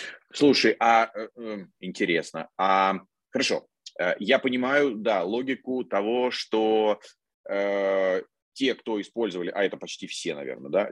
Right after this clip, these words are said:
те, кто использовали для себя контекст, они использовали оба, оба поисковика, в смысле, там, обе системы, и поэтому, да, в общем, там, новым взяться неоткуда. А, но ведь, э, часть крупных рекламодателей ушла.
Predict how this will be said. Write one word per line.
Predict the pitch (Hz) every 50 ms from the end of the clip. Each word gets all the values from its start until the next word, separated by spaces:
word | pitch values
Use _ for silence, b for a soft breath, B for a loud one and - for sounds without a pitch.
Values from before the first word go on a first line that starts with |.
| - -
те, | - 107
кто | - - - 95
использовали | 90 - - 101 90 80 82 82
для | 80 80 82
себя | - - 85 80 80
контекст, | - 90 98 - - 208 240 226 - - - -
они | - 110 131 143
использовали | 123 - - - 127 107 95 98 98 92 92 -
оба, | - 117 113 101 98
оба | 98 - - 120 107 98 90
поисковика, | - 98 92 87 - - 87 87 - - 69 -
в | -
смысле, | - - - - - - -
там, | 73 - -
обе | - 107 90 82 -
системы, | - - - - - 202 226 202 143
и | 110
поэтому, | - - 113 113 - - 95 90 85
да, | 82 82 101 90 - - -
в | 82
общем, | 78 - - _ -
там, | 80 76 80 98
новым | 113 127 123 101 90
взяться | 80 104 101 - - 85
неоткуда. | 92 113 147 151 - - 147 143 - B B B B B B B B B B B B B B B B _ _ _ _ _ _ _ -
А, | 131 139 139 135 135 131 131 127 131 123 127 b b b _ _ _ _ _ _ _ _ _ _ _ _ _ _ _ _ _ _
но | - 107 113 123 131 143 147 147 143 139 139 139 135 135 135 131 127
ведь, | 127 135 - - -
э, | 135 131 131 127 127 120 120
часть | - - 139 131 - -
крупных | - 135 127 - - - -
рекламодателей | 123 - 123 131 139 180 214 208 - 117
ушла. | 110 110 - - - 92 78 71